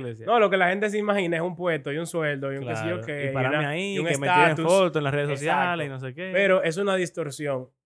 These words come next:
Speaker 2: de lo que es el liderazgo.
Speaker 1: Claro.
Speaker 2: Pero esas mujeres líderes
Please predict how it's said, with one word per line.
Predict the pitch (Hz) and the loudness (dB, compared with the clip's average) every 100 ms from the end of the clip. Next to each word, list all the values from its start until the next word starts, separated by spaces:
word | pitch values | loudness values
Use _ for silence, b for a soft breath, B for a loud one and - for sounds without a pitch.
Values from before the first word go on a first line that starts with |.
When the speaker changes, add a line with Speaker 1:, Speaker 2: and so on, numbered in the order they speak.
| _ | _
Speaker 2:
de | 135 | -8
lo | 131 | -8
que | 135 | -6
es | 143 | -4
el | 143 | -4
liderazgo. | 135 120 135 147 117 | -4 -2 0 -2 -4
Speaker 1:
Claro. | 104 _ _ _ _ _ _ _ _ _ _ - | -12 _ _ _ _ _ _ _ _ _ _ -6
Speaker 2:
Pero | 175 156 | -2 0
esas | 156 190 233 | 0 0 2
mujeres | 233 185 143 127 120 | 2 2 2 0 -2
líderes | 180 180 120 107 | -4 -2 -2 -6